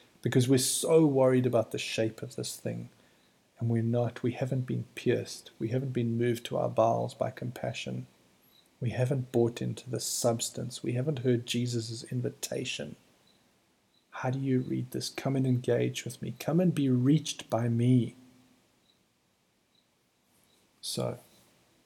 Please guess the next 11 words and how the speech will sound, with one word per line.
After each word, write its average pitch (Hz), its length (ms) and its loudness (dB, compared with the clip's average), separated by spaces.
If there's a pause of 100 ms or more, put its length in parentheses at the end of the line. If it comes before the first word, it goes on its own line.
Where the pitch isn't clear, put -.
(1080)
just - 600 2 (360)
as 120 280 0
this 123 220 0
lawyer 120 480 2
is 120 200 -2
invited 117 600 2
into 123 240 -6
this 120 220 -6
interaction 127 640 -4
with 120 160 -8
Jesus. - 640 -8